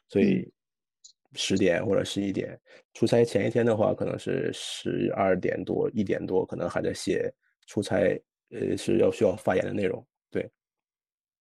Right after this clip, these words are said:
Speaker 2: 对，
Speaker 1: 大概就是这样。
Speaker 2: 所以，所以上一次是我一个人录了一个单口嘛，因为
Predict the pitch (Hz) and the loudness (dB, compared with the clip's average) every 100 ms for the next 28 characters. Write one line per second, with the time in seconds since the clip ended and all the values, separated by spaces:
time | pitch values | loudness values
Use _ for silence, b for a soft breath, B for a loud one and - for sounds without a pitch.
0 | _ _ _ _ _ _ _ _ - - | _ _ _ _ _ _ _ _ -12 2
1 | 185 190 - - - 196 240 190 240 214 | 4 4 2 -2 2 6 8 8 8 8
2 | 220 226 208 - 202 190 196 202 175 160 | 8 6 6 6 6 6 6 6 8 8
3 | 202 185 165 180 190 175 170 - 180 170 | 8 8 8 8 8 8 6 6 6 6
4 | - 202 - 156 147 139 _ _ _ _ | 6 6 6 6 6 2 _ _ _ _
5 | _ - 254 | _ 4 6